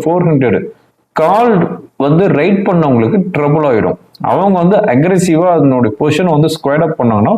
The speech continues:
ஃபர்தரா ரேலி வரும். ஓகேங்களா? So, அந்த ஓப்பன் இன்ட்ரெஸ்ட் எங்கெங்கெல்லாம் வந்து ஹெவியா இருக்குதோ,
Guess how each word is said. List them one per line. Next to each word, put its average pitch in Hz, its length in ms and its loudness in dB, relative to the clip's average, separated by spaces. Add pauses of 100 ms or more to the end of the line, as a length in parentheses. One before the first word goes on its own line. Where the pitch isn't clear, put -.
ஃபர்தரா 127 400 0
ரேலி 107 240 0
வரும். 90 220 0 (680)
ஓகேங்களா? 107 500 0 (500)
So, 185 400 -2 (120)
அந்த 127 380 0
ஓப்பன் 196 360 0
இன்ட்ரெஸ்ட் 185 280 0
எங்கெங்கெல்லாம் 170 640 0
வந்து 147 200 2
ஹெவியா 151 480 2
இருக்குதோ, 110 460 0